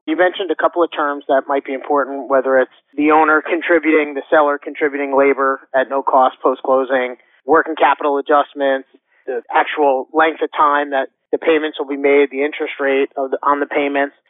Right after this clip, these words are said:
any other big term conditions that you've seen that have been very influential in getting a deal closed?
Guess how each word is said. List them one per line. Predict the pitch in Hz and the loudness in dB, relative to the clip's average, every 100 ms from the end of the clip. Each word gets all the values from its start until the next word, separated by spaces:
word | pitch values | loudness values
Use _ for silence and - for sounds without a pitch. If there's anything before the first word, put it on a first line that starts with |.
| _ | _
any | 180 185 180 | 2 4 6
other | 160 165 151 | 4 2 0
big | 160 160 _ - | 0 0 _ -4
term | 175 160 160 | 0 0 -2
conditions | - 151 156 156 156 151 | -6 2 0 2 -6 -4
that | 139 | -4
you've | 147 143 - | -4 -8 -4
seen | 151 | -2
that | 147 143 | 0 0
have | 135 | 0
been | 147 135 | -2 0
very | 143 139 139 139 _ _ | 2 2 2 -2 _ _
influential | 170 170 165 151 147 156 151 | -2 0 0 2 0 0 -2
in | 143 | 0
getting | 135 139 | 0 0
a | 135 | -4
deal | 135 139 | -2 -4
closed? | 139 151 147 | 0 0 0